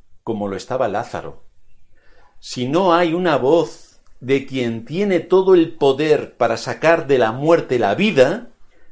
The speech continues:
ni Lázaro, ni ningún ser humano puede venir a Dios. El ser humano viene a este mundo con una naturaleza corrupta.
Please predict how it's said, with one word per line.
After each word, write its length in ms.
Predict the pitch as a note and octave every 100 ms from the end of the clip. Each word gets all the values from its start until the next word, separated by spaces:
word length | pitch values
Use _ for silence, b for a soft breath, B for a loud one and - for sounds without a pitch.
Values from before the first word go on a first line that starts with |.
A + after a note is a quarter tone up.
| -
ni 320 | D#3 E3+ G3
Lázaro, 720 | D#3+ F#3 G3 - G#2 F2+ - _ - -
ni 200 | D3 E3
ningún 460 | D3+ C#3 B2+ A3+
ser 200 | A#3 E3+
humano 560 | C3 A2+ C#3+ A#3 C4 - - _ -
puede 220 | D#3+ D#3
venir 200 | B2+ A2+
a 60 | F2
Dios. 380 | D2+ C#2 - _ - - - - _ - - - - _ - - - - _ _ - -
El 100 | -
ser 200 | - C3+
humano 280 | F3 D3+ E3+
viene 200 | C3 C#3+
a 20 |
este 180 | D#3+ C#3+
mundo 320 | A#2 D3 E3+
con 140 | A2 G#2
una 180 | C#3+
naturaleza 560 | D#3 B2+ - F2 C#3+ D#3+
corrupta. 560 | - - D#3 - C2+